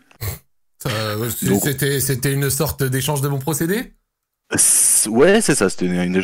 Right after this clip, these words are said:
Speaker 2: un échange de bons procédés, on était un peu devenus, euh, sex friends si on veut, mais genre pas sex friends dans, dans la vie de tous les jours, mais vraiment uniquement quand, en soirée, tu vois, genre, euh, voilà, c'est quand on avait un coup dans le nez, euh, c'était très bien.
Speaker 1: Ok.
Speaker 2: Euh, un jour, sa meilleure pote vient me voir en disant, « Oui, euh,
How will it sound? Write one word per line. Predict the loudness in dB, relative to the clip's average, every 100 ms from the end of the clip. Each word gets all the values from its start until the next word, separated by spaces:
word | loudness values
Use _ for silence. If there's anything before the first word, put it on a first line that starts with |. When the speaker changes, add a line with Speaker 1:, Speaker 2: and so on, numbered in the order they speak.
| 0
Speaker 2:
un | 0
échange | 0 0 -2
de | -2
bons | -4 -2
procédés, | -2 0 2 4
on | 4 0
était | 0 0
un |
peu | 0
devenus, | -4 -4 -2 0 2
euh, | 2
sex | 0 -2
friends | 0 0
si | 0
on | 0
veut, | 0
mais | 0
genre | 0 -2
pas | -2
sex | -2 -2
friends | -2 0 0
dans, | 0 0 0 0 0 -2 -4
dans | -6 -2
la | 0
vie | 0 -2
de |
tous | -2
les | 0
jours, | 0 0
mais |
vraiment | 0 0 -2
uniquement | -6 -4 -4
quand, | -4 -4
en | -4
soirée, | -2 -2
tu | -2 -6
vois, | -6
genre, | -6 -8
euh, | -10 -14 -8
voilà, | -6 -6 -8 -16
c'est | -12 -8
quand | -4
on | 0
avait | 0
un | -2
coup | -4
dans | -6 -4
le |
nez, | -2 0
euh, | 0 -4
c'était | -6 -6
très | -6
bien. | -8 -10 -12
Speaker 1:
Ok. | -10 -8 -8 -8 -12 _ -6
Speaker 2:
Euh, | 0 2 4 4 4 2 0
un | 0
jour, | 2 0 0
sa | -2
meilleure | 0 0 0
pote | 0
vient | 0 -2
me | -2
voir | -2
en | -2
disant, « | -4 -4 -2
Oui, | 0 -2 -2
euh, | -4